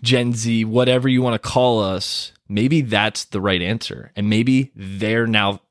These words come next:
need to think in a new way. So I just remember that, that whatever you say may feel like it,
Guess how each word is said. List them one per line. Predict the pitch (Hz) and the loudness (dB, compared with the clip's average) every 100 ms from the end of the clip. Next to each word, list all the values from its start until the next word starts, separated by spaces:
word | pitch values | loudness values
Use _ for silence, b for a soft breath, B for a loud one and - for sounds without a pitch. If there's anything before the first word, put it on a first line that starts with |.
| - | -4
need | 107 101 95 | 0 0 -2
to | |
think | 95 98 95 | -4 -4 -4
in | 95 | -4
a | 90 | -4
new | 90 87 | -6 -6
way. | 80 64 67 - b b b | -6 -6 -8 -12 b b b
So | - 123 | -2 0
I | 113 | 2
just | 104 123 - | -2 -6 -2
remember | 151 120 104 110 95 | -2 0 0 0 -2
that, | 78 73 - | -2 -4 -8
that | 87 90 - _ _ | -8 -8 -10 _ _
whatever | 127 123 127 165 | 0 2 4 2
you | 156 | 0
say | 135 147 117 92 | 0 0 0 -2
may | 92 107 120 | -4 -2 -2
feel | 117 - 107 113 | -4 -6 -2 0
like | 123 120 | 0 -2
it, | 113 | -4